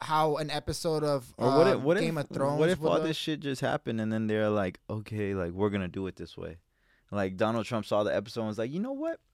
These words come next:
Speaker 2: I will be president."
Speaker 1: Oh, like, their
Speaker 2: <laughs> And then the, the
Speaker 1: influence.
Speaker 2: queen saw, like, "Oh, that's my death day." And they're like, "Yo, you just gotta stay one more day. Just one more day. Okay, now
Speaker 1: She's
Speaker 2: you can die."
Speaker 1: Yeah, she's sitting there
Speaker 2: <laughs>
Speaker 1: like, "Oh, like, I'm gonna hold on. I'm gonna hold on."
Speaker 2: Yeah, 'cause, like, that, that's, that's what I'm thinking too,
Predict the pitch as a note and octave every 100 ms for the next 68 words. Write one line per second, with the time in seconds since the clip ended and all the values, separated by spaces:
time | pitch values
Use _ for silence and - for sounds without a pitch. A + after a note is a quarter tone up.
0 | _ - B3 B3 C#4+ F3+ A#2 A#2 G#2 F#2+
1 | F#2+ - D#3+ F3+ F3+ E3 D#3+ D#3 E3+ D#3
2 | E3 C#3 C3 F3 F3 C3 D3 - C3 C3+
3 | C#3 C#3 C3+ - B2+ C3 B2 A2 - A#2+
4 | A#2 A#2+ B2 A#2+ C#3 C#3+ - C3+ B2 C3
5 | C3 C3+ C#3+ F3+ - D#3 F#4 - F3+ F#3+
6 | F#3 E3 G#3+ A#3 A#3+ A#3 G3 A#3+ A#3 G3+
7 | D3+ - - - F#3 A3 A3+ A#3 G3+ A3
8 | G#3 E3 D#3+ - D#3+ E3 D#3 D3+ D3 C3+
9 | A2 G2 - _ - D#3 C#3 - D#3+ E3+
10 | E3 D#3 D3+ C#3+ C#3 B2 F3+ F3+ F3+ F3+
11 | E3 D#3 D#3+ F3 F3 E3 E3+ E3 E3 E3+
12 | F3 D#3 _ E3 E3+ E3 - F3+ F3+ -
13 | F3+ A#2 A2 A2 A2 A2+ A2 A#2+ B2 -
14 | D#3+ - - - - G2 - -